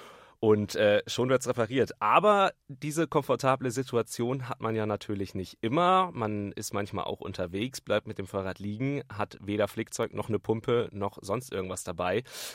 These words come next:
Und dann ist man natürlich aufgeschmissen. Aber da gibt's jetzt auch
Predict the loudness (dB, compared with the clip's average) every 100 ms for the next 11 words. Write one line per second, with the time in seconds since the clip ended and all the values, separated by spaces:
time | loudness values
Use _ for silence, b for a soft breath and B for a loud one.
0 | B -2 -2 -2 -4 -4 -4 -4 -2 -2
1 | -4 -4 -2 -2 -2 -6 -10 -8 -8 -8
2 | -4 4 6 8 6 4 b b b _
3 | 0 2 2 0 -8 -8 -2 -2 0 -2
4 | -2 -2